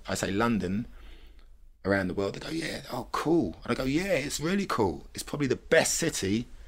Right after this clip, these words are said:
in the world, most multicultural city in the world." And in London, we've got, you know, what, forty-three percent bame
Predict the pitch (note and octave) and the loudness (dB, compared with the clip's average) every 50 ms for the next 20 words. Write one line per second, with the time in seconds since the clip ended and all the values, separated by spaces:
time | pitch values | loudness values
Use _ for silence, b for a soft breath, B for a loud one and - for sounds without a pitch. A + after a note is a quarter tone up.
0 | b b - - G#2+ B2 C3 B2+ C#3+ D#3 E3 E3+ - C#3 B2 A2+ - - - C3+ | b b -6 -2 0 2 4 6 6 4 4 2 0 0 0 0 0 -2 -8 -10
1 | C3+ C#3+ - - - - - B2 B2+ C#3+ D3+ D#3+ D#3+ - D#3 - - D3+ E3 E3 | -12 -12 -12 -14 -12 -8 -6 0 2 4 4 4 4 2 2 2 4 4 2 2
2 | - - A2+ G#2 - - - - - G#2+ G#2+ A2 G#2+ A2+ C#3 F3+ E3 G#2+ E2 - | 0 2 2 2 2 0 -4 -4 -2 0 0 0 2 2 2 4 2 2 -2 -4
3 | - - b b b b b b b b b b b b b b - G#2 A2+ A#2+ | -6 -12 b b b b b b b b b b b b b b 0 2 4 4
4 | A#2 A#2 C3 D#3 F#3 E3+ B2+ G#2+ A#2 C3 - - G#2+ - - A#2+ B2 B2+ B B | 4 4 2 2 2 2 0 -2 -2 -2 -6 -8 -8 -2 0 0 0 0 B B
5 | B B B B B B B - - - - - - - - - - - A#2+ A#2+ | B B B B B B B -16 -14 -14 -12 -12 -12 -12 -14 -14 -6 -2 0 0
6 | A#2+ G#2 G2 A2 - - - - - - - - - - - - - C#3+ C3 A#2+ | 2 0 0 -2 -4 -8 -10 -14 -16 -14 -14 -16 -16 -16 -8 -4 -2 -2 -2 -2
7 | - - - - - - C3 D3 B2 - - B2 - - C3+ C3 C3 - C3 A#2+ | -4 -10 -14 -6 -4 -2 0 0 0 -2 -4 -2 0 2 2 2 2 0 -2 -2
8 | - - D3+ D#3 D#3 G#3+ - - - - - - - - - - - - - - | 0 0 -2 -2 -2 -2 -4 -6 -10 -18 -16 -16 -16 -16 -16 -16 -16 -16 -18 -18
9 | - - - - - - A#2+ B2+ C#3+ B2 F#2+ F2+ D#2 | -18 -20 -20 -4 0 2 2 4 4 2 0 0 -4